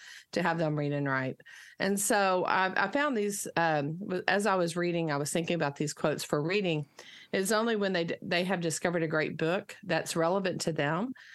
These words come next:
uh, that they'll want to read outside of class. This, uh, and I think, you know, from maybe if you were listening to one of our podcasts just recently, uh, one of,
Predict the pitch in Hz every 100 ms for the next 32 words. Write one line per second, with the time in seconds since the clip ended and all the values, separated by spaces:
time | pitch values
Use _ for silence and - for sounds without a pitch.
0 | - - - 185 175 156 143 175 202 190
1 | 175 180 - 175 151 156 147 - - 147
2 | 139 139 - 151 139 113 - - _ _
3 | _ _ _ _ _ - - 165 247 247
4 | - - 190 185 120 202 202 269 233 208
5 | 180 180 170 156 160 160 151 160 156 156
6 | 165 151 143 147 147 139 147 143 139 143
7 | 143 139 160 196 - 143 143 - - -
8 | - - - 175 165 160 160 214 196